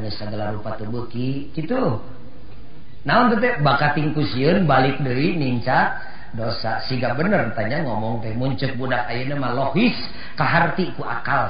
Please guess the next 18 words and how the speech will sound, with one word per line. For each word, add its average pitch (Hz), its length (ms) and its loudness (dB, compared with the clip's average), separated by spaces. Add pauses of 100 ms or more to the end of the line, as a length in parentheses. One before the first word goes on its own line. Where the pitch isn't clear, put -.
siga 131 320 -2
bener, 165 480 6 (240)
tapi 147 320 -2
salah 120 400 -2
nage 123 280 -2
kabehanana. 123 920 -4 (1000)
Ku 123 100 -4
simkuring 127 540 2
malah 110 260 0
diajak 107 540 0
ka 110 160 -2
jelema 107 360 -2
nu 107 160 -2
geus 107 140 -4
mampu, 117 460 -4 (260)
"Cenah 113 240 -2
yuk 135 320 -2 (160)
urang 107 320 -4